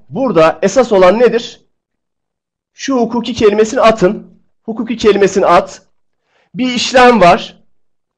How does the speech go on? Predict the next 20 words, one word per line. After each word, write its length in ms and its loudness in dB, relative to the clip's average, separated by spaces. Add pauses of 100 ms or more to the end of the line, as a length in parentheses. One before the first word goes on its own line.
(300)
Ama 300 2
bu 120 -2
işlem 720 0 (960)
kanunun 540 2
öngördüğü 520 2
şekilde 320 -2
yapılmadığı 460 2
için 560 -6 (1120)
nedir? 600 -4 (480)
Yok 420 2
bir 80 0
işlemdir 460 -2
arkadaşlar. 760 -10 (280)
Yok 260 0
bir 40 -6
işlemdir. 560 -12 (420)
Biz 240 -6
buna 120 6
ne 160 -4
diyoruz? 460 0